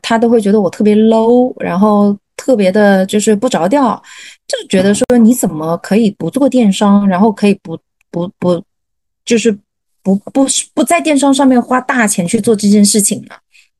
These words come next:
怎么会，会，会就不打声量这个事儿呢？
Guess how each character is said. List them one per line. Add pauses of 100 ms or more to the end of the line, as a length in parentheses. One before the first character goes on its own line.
(260)
怎
么
会，
会，
会
就
不
打
声
量
这
个
事
儿
呢？